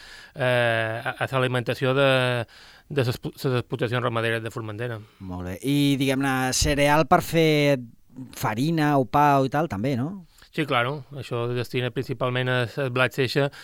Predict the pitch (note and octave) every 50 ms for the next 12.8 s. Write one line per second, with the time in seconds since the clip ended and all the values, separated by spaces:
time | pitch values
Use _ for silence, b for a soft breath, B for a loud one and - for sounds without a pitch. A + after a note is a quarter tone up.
0 | B B B B B G2+ - B2+ B2+ B2 A#2+ A#2+ A#2+ A#2 A#2+ A#2+ A#2+ A#2+ A#2+ A#2
1 | A#2 A2+ A#2 A#2+ B2 B2 A#2+ - C3 A#2+ B2 B2 B2 B2 C3+ C3 B2+ A#2+ A#2+ B2
2 | B2+ B2 A#2 - B2 B2+ B2+ B2 B2 A#2+ A#2 A2+ A2+ A2+ A2 - b b b b
3 | b b b b b b - - C#3+ B2 F#2 C3 A#2 A#2+ B2 A#2+ A#2+ - C3 A2+
4 | C3+ A2+ - B2+ A2+ A2 A2 A#2+ B2+ - B B B B B B B B B B
5 | - D#3 C#3 D#3+ D3+ D#3 E3+ F3+ F#3+ F#3 F#3 F3 E3+ E3+ E3 E3 E3 D#3+ D#3+ E3
6 | F3 F#3+ G3+ F3 - G#3 G#3 A#3 - F3 F#3+ F#3+ F#3 F#3 - - F#3+ - E3+ F#3
7 | F#3+ E3+ F3+ F3+ F3+ F3 E3 B2+ D#3 F3 F3+ - - E3+ D#3 D3+ E3 D#3+ D#3+ D#3+
8 | D#3 D3+ - - - D#3 E3 E3 D#3 G3 A3 B3 B3+ - - - - D3+ D#3 D#3
9 | D#3 D3+ D3+ D3+ D3+ C3+ - - E3 - G3+ G#3 G#3+ G#3+ G#3+ G3+ G3 G#3+ A3+ A#3
10 | G#3+ G3+ E3 E3 C#3+ E3+ E3 F#3 - - - F#3+ F#3 E3+ E3 E3 D#3+ C3 - -
11 | E3 E3 F3 F3+ F#3 G3+ G3+ G3 E3+ - - F3+ E3+ - E3 D#3 D#3 D#3+ E3+ F#3+
12 | B3 D4+ B B B B B B B B B - - D3+ D3+ D3+